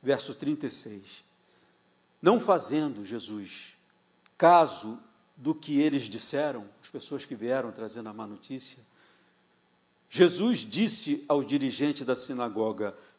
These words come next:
"Não tenha medo, tão somente creia."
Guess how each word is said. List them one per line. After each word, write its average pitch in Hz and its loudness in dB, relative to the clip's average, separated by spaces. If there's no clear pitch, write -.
"Não 156 0
tenha 123 -4
medo, 104 -14
tão 127 -4
somente 107 -16
creia." 107 -12